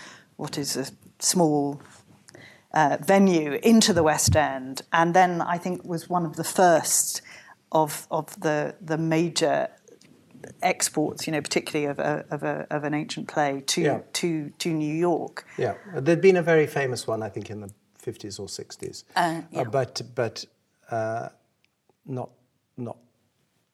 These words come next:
Speaker 2: you know, not, not much before. Fiona Shaw did it later.
Speaker 1: Yeah.
Speaker 2: Uh, which, which was a very good production. I saw that, but, uh, didn't have quite, because I think we were lucky enough to be the first.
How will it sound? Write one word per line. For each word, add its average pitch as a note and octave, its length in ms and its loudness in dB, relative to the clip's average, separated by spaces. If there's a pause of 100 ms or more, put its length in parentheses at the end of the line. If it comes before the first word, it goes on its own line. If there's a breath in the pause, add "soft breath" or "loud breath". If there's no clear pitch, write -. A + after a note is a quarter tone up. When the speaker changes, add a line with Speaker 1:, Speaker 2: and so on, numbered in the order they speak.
(400)
Speaker 2:
you B2 100 -14
know, E2 180 -14
not, G#2+ 260 -16
not A2 220 -12
much G2 200 -16
before. A2+ 400 -8
Fiona F#3+ 360 0
Shaw C3 280 2
did A2 200 -4
it A#2+ 180 -6 (140)
later. C3 580 0 (140)
Speaker 1:
Yeah. D#3 160 -6 (1000)
Speaker 2:
Uh, A2 200 -10 (560)
which, - 360 -16
which B2 220 -10
was F#2+ 80 -16
a F2 40 -14
very A#2 160 -6
good A2 140 -10
production. - 360 -14
I - 20 -16
saw B2+ 220 -12
that, - 260 -16
but, - 280 -14
uh, G#2 240 -10 (600)
didn't E3+ 240 -4
have C3+ 260 -8
quite, - 240 -8
because D#3 280 0
I C3+ 120 0
think C#3 280 -8
we C3+ 320 -4
were A#2+ 240 -6 (220)
lucky B2+ 260 -6
enough A#2+ 200 -8
to - 60 -20
be C3 100 -8
the A#2+ 100 -8
first. - 600 -6